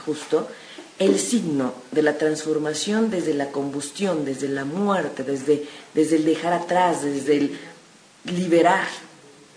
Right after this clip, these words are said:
porque dejar el apego, dejar el control es liberar, porque dejar los celos, dejar el apego al recuerdo, a la memoria, a la persona, al sentimiento, al instante, es liberar.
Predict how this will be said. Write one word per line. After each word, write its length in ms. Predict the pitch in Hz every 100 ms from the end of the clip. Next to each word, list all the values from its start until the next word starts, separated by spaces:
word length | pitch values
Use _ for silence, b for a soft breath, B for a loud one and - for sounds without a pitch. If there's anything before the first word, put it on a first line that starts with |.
| -
porque 260 | 165 -
dejar 260 | 147 147 170
el 140 | 170
apego, 520 | 151 - 196 180 151
dejar 240 | 147 147 151
el 120 | 156
control 640 | 151 143 139 185 160 143 -
es 140 | 131
liberar, 440 | 143 139 131 113 - - B B B
porque 220 | 156 151
dejar 300 | 160 165 175
los 180 | 165 156
celos, 520 | - 208 175 156 147
dejar 400 | 143 139 160 160 B B B -
el 180 | 180 170
apego 380 | 170 185 165
al 100 | 160
recuerdo, 680 | 156 156 - 196 190 175 156
a 40 |
la 120 | 147 147
memoria, 720 | 156 156 185 190 180 165 156 B B
a 80 | 160
la 160 | 165
persona, 680 | - 156 156 - 190 190 170
al 100 | 156
sentimiento, 840 | 156 156 156 170 185 185 175 -
al 100 | 160
instante, 720 | 175 175 - 170 160 160 151 - -
es 140 | 151 160
liberar. 400 | 156 139 123